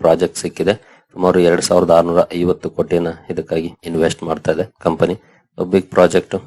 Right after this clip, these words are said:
ಟೊರೆಂಟ್ ಪವರ್ ಗೆ ಸಿಕ್ಕಿರುವಂತದ್ದು. ಈ ಪವರ್ ಪ್ರಾಜೆಕ್ಟ್ ನ ಕಾರಣಕ್ಕೆ ಟೊರೆಂಟ್ ಪವರ್ ಸ್ಟಾಕ್ ಕೂಡ ಫೋಕಸ್ ಅಲ್ಲಿರುತ್ತೆ. ಇದನ್ನು ಸಹ ಅಬ್ಸರ್ವ್ ಮಾಡಬಹುದು. ನಂತರ ಡಿ ಸಿ ಎಂ ಶ್ರೀರಾಮ್ ಕೂಡ ಫೋಕಸ್ ಅಲ್ಲಿರುತ್ತೆ. ಇದಕ್ಕೆ ಸಂಬಂಧಪಟ್ಟಂತೆ ಒಂದು ಅಕ್ವಿಸಿಷನ್ ಬಗ್ಗೆ ಸುದ್ದಿ ಬಂದಿದೆ, ನೋಡ್ಬೋದು. ಡಿ ಸಿ ಎಂ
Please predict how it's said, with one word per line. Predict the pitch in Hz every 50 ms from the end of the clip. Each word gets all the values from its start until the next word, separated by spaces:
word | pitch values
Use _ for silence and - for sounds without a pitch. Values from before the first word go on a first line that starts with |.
| - _ -
ಟೊರೆಂಟ್ | 80 82 85 82 82 -
ಪವರ್ | 85 85 82 80
ಗೆ | 80 80 -
ಸಿಕ್ಕಿರುವಂತದ್ದು. | 80 80 - - 80 80 80 78 78 85 80 82 98 - - _ _ _ _ _ _ _ - 90
ಈ | 90 90 - - _ -
ಪವರ್ | 87 87 82 78 -
ಪ್ರಾಜೆಕ್ಟ್ | 90 82 78 82 80 - -
ನ | 82 - -
ಕಾರಣಕ್ಕೆ | 85 82 80 92 95 - 85 - - - _ _ -
ಟೊರೆಂಟ್ | 95 85 82 82 78 - -
ಪವರ್ | 87 82 82 - -
ಸ್ಟಾಕ್ | - 87 85 - _ -
ಕೂಡ | 80 82 78 -
ಫೋಕಸ್ | 80 80 - - - -
ಅಲ್ಲಿರುತ್ತೆ. | 80 80 78 82 - - 117 - _ _ _ _ _ _ _ -
ಇದನ್ನು | 85 87 85 80 - -
ಸಹ | - - 87 - - -
ಅಬ್ಸರ್ವ್ | 80 - 82 80 78 80 78 78
ಮಾಡಬಹುದು. | 76 73 73 76 73 73 78 78 - _ _ _ _ _ _ _ _ -
ನಂತರ | 110 110 - - 123 117 113 104 101
ಡಿ | 104 104 -
ಸಿ | - - 113 107
ಎಂ | 110 110 -
ಶ್ರೀರಾಮ್ | - - 92 92 98 104 104 104 104 104 -
ಕೂಡ | 101 101 90 -
ಫೋಕಸ್ | - - - 117 - -
ಅಲ್ಲಿರುತ್ತೆ. | 92 92 90 92 90 - 104 110 - _ _ _ _ _ _ -
ಇದಕ್ಕೆ | 110 120 107 117 - -
ಸಂಬಂಧಪಟ್ಟಂತೆ | 104 101 101 95 92 98 95 - 95 92 92 - 92 92 92
ಒಂದು | 92 92 92 - - -
ಅಕ್ವಿಸಿಷನ್ | - _ - 117 110 110 110 107 - - 104 101 98
ಬಗ್ಗೆ | 98 95 98 92 - - -
ಸುದ್ದಿ | - 90 85 92 87 87
ಬಂದಿದೆ, | 85 85 85 - - - _ _ _ _ _ _
ನೋಡ್ಬೋದು. | - 87 85 90 92 101 95 87
ಡಿ | 92 95 101 -
ಸಿ | - 110 107
ಎಂ | 104